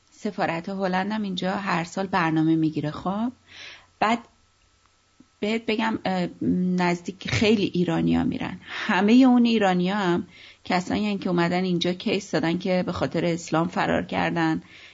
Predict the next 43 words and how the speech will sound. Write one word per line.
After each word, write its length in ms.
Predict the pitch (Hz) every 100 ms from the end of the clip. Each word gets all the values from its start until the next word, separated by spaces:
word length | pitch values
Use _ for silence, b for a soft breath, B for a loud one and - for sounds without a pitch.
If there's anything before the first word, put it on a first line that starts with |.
| b
نمی‌دونم 440 | 160 165 170 160
تغییر 480 | 160 190 156 147 143
دین 200 | 143 165
دادن، 360 | 170 160 160 151
از 220 | 156 151
این 120 | 156 - -
چرت 300 | - - -
و 40 | -
پرتا. 360 | - - - 185 B B B
ولی 200 | 180 196
می‌رن 320 | 208 208 214
اونجا 320 | 196 180 180
سفارت 540 | 185 185 180 170 165 170
با، 140 | 160 143 -
که 100 | 202
مثلاً 240 | 196 190
به 120 | 190
این 140 | 196 214
امید 240 | 202 202
که 80 | 220
با 100 | 190
سفارتیا 640 | 185 170 170 160 156 170
دوست 320 | 175 185 -
بشن، 440 | 196 202 185 98 98 - B B B
چه 120 | - 302
می‌دونم 420 | 370 233 208 185
غذای 800 | 175 170 175 180 196 190 185 170
نظریشون 560 | 175 160 165 185 - 180
رو 60 |
می‌خورن، 540 | 190 196 180 170 170 170
بعد 320 | 170 175 175 B B B B - - - _ _ -
ایران 280 | 190 175 170
می‌خوان 320 | 170 180 175
برن 340 | 170 165 156
بیان، 420 | 160 160 160 160
تو 140 | 156 165
ایران 260 | 165 156
کاری 240 | 156 156 147
داشته 280 | 139 - -
باشن 220 | 165 -
مشکل 480 | - - - - -
نباشه 280 | - -
براش. 380 | - - - -